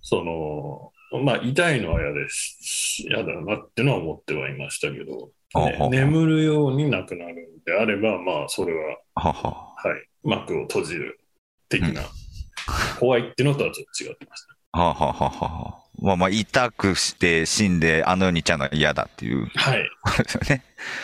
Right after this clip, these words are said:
Speaker 2: あの、まあ、てるさん、多分合理的な考えをすごいされてると思うんですけど、これどう考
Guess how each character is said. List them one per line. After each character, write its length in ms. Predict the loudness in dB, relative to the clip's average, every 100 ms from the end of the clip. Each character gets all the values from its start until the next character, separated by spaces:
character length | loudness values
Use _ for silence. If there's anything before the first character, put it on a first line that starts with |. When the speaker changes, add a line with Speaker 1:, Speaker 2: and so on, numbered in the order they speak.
| -10 -12 -16 -10
Speaker 2:
あ 160 | 0 4
の、 400 | 4 4 4 2 2
ま 80 | 2
あ、 40 |
て 120 | 4
る 60 | 4
さ 100 | 2
ん、 60 | 2
多 160 | 2
分 180 | 2 4
合 200 | 4 4
理 60 | 4
的 200 | 2 4
な 360 | 4 4 0 -2 0
考 320 | 2 4 4
え 60 | 4
を 80 |
す 100 | 2
ご 60 | 2
い 40 | 4
さ 100 | 2
れ 80 |
て 100 | 2
る 80 | 2
と 100 | 2
思 140 | 2 2
う 40 |
ん 40 |
で 60 | 0
す 80 | 0
け 80 | 2
ど、 260 | 2 2 -6 _
こ 260 | -2 2 4
れ 80 | 4
ど 200 | 4 2
う 20 |
考 200 | 4